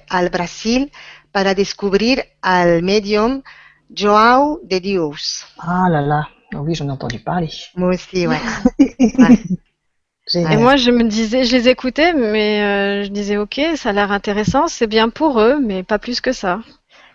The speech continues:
Speaker 1: Yo los escuché, pero yo me decía, « Sí, parece interesante para ellos, pero no me interesaba mucho. »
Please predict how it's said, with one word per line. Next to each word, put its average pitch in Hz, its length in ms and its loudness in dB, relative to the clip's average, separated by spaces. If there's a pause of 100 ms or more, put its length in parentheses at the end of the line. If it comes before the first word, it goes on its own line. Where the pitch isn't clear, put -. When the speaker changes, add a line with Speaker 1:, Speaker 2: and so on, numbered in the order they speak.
(120)
Speaker 1:
Yo 208 200 4
los 214 200 4
escuché, 285 720 -4 (160)
pero 190 160 0
yo 190 140 0
me 185 140 0
decía, « 214 580 0 (320)
Sí, 175 580 0
parece 175 380 -2
interesante 220 640 4
para 247 360 6
ellos, 226 380 4
pero 180 420 0 (800)
no 262 140 2
me 339 80 6
interesaba 220 560 2
mucho. » 180 420 -8